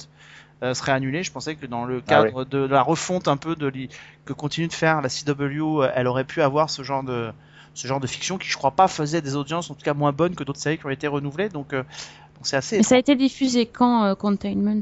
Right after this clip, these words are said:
Speaker 1: À partir du mois de mars ou d'avril, je crois.
Speaker 3: Ah, j'ai complètement passé à côté, j'ai pas,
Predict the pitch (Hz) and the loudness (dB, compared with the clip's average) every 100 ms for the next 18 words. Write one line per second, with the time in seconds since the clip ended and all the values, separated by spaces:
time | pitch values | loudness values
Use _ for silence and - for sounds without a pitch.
0 | - - 151 180 175 175 185 190 180 170 | -4 -4 -2 0 2 4 2 0 0 0
1 | 160 - 127 - _ _ _ _ _ - | 0 -8 -14 -18 _ _ _ _ _ -8
2 | 220 202 - 262 277 269 254 247 247 233 | -6 -6 -4 0 2 2 2 0 -2 -4
3 | 233 - 196 190 - 214 | -6 -8 -10 -10 -6 -4